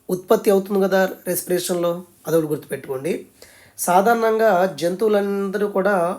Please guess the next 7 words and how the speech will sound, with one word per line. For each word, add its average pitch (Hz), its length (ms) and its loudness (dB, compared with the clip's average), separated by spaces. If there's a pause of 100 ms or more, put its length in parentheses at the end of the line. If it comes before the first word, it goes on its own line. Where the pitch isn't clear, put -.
(140)
శ్వాసక్రియ 180 640 0
జరుపుతారు. 139 420 -8
మరి 160 160 -4
మొక్కలు 160 380 -2
కూడా 190 140 0
ఏం 190 140 0
చేస్తాయి? 190 520 -2